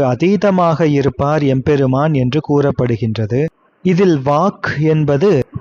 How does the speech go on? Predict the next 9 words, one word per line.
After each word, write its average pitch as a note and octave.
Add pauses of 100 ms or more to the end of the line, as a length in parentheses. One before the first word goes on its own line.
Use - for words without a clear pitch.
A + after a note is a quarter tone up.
(120)
பாசஞானத்தை F#3+ (200)
குறிக்கின்றது. B2+ (380)
அதன் D#3+
வேறாகிய F3+ (140)
பசுஞானத்தை F3 (460)
மனம் C#3+ (220)
என்பது C3+
குறிக்கின்றது. B2 (640)
உணரப்படும் G3